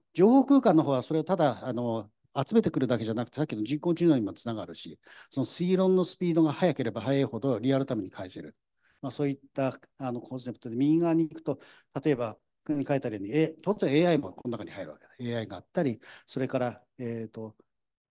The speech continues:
例えばいろんな解析をする。まあ、よくあの、リコメンデーションするのもそうだよね。解析をする。それからリアルタイムであればあるほどフィードバックが早いので、いろんなことができるかもしれない。で、自動運転なんかもそうだよね。リアルの世界を見て、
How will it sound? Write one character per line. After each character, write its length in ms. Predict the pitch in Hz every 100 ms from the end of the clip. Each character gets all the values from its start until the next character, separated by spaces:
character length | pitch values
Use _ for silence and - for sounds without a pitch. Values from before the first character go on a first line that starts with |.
| _ _ _ _ _
例 80 | 143
え 60 | 117
ば 100 | 110 -
い 60 | 143
ろ 100 | 160
ん 20 |
な 100 | 151
解 180 | - 165
析 260 | 165 160
を 60 | 160
す 100 | 165
る。 140 | 196 - _ _ _ _ -
ま 120 | 156
あ、 40 |
よ 120 | 160 160
く 100 | 143
あ 40 |
の、 100 | 127
リ 140 | 120
コ 100 | 135
メ 120 | 160 160
ン 40 |
デ 80 | 151
ー 40 |
シ 80 | 131
ョ 20 |
ン 40 | 117
す 80 |
る 80 | 123
の 60 | 117
も 80 | 92
そ 140 | 101
う 20 |
だ 60 | 85
よ 60 | 120
ね。 80 | 180
解 160 | 131
析 260 | 117 113 113
を 40 |
す 120 | -
る。 160 | 104 85 _ _ _ _ _
そ 20 |
れ 60 | 139
か 100 | 139
ら 80 | 123
リ 160 | 139 180
ア 60 |
ル 100 | 226
タ 120 | 233
イ 40 | 208
ム 80 | 165
で 60 |
あ 80 | 147
れ 80 | 147
ば 300 | 127 110 -
あ 40 |
る 80 | 147
ほ 80 | 123
ど 100 | 117
フ 80 | -
ィ 80 |
ー 20 | 170
ド 80 |
バ 80 | 165
ッ 20 |
ク 80 | -
が 80 | 123
早 220 | - 127
い 80 | 120
の 100 | 92
で、 80 | 101
い 60 |
ろ 100 | 131
ん 20 | 156
な 60 |
こ 80 | 151
と 80 | 131
が 60 |
で 100 | 98
き 80 | 107
る 80 | 107
か 100 | -
も 80 | 82
し 120 | -
れ 20 |
な 120 | 80
い。 60 | 80 -
で、 100 | 147
自 120 | 139 160
動 80 |
運 80 | 214
転 180 | 196 135
な 80 | 101
ん 40 |
か 40 | -
も 60 |
そ 160 | - -
う 20 |
だ 60 | -
よ 60 |
ね。 160 | - - _ _ - _ -
リ 120 | 185
ア 40 |
ル 80 | 190
の 100 | 156
世 140 | 135 139
界 220 | 135 123
を 40 |
見 140 | 117 143
て、 240 | 120 82